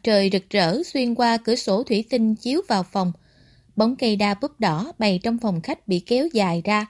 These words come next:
che phủ toàn thân Phó Hành Vân. Nhưng ánh sáng phản chiếu trên chiếc xe lăn lại vô cùng chói mắt. Ánh sáng một sáng một tối, gương mặt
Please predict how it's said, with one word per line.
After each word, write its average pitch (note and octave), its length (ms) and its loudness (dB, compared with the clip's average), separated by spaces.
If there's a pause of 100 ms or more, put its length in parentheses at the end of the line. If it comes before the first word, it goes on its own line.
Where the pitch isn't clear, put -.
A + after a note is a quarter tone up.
(420)
che C#4+ 180 0
phủ A3+ 380 -2
toàn G3+ 240 0
thân A3+ 380 -2
Phó A#3+ 140 -6
Hành A3+ 340 -2
Vân. A3 240 -2 (600)
Nhưng A3 220 2
ánh A#3 140 0
sáng C4+ 280 -2
phản G#3+ 300 2
chiếu C#4+ 260 2
trên A3+ 220 4
chiếc D4 200 -2
xe B3 180 0
lăn A3+ 260 2
lại E3+ 140 0
vô A#3+ 200 0
cùng F3 240 -2
chói A3+ 240 -2
mắt. E4+ 220 -8 (760)
Ánh B3+ 180 0
sáng C#4+ 540 -2
một G#3+ 280 2
sáng C4 400 -4
một G3+ 320 0
tối, C4+ 300 0 (300)
gương A3 260 4
mặt F#3 180 -2